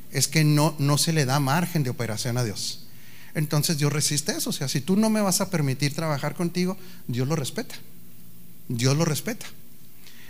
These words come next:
Entonces la soberbia es, es un, es un enemigo terrible del hombre.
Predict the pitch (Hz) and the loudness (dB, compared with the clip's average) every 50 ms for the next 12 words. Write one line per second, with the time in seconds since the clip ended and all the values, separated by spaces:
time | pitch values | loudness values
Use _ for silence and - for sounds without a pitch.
0 | - - 143 131 127 156 139 131 - 185 180 175 175 156 - 170 151 131 156 175 | -6 -2 -2 0 4 4 2 4 4 4 4 4 4 4 4 4 4 2 2 2
1 | 180 185 165 165 147 151 - - - - 139 - - 165 160 170 160 160 151 - | 2 2 4 4 4 4 4 2 0 2 0 2 4 4 2 2 2 0 0 0
2 | - 170 165 165 165 160 165 165 160 156 156 143 131 127 135 143 147 156 165 160 | 2 2 4 4 4 4 2 4 2 4 4 4 4 4 4 4 4 2 0 0
3 | - - 143 123 110 156 185 196 170 156 123 110 107 104 104 95 87 90 - | 0 2 2 4 6 6 4 4 4 2 2 2 0 0 -2 -2 -4 -6 -8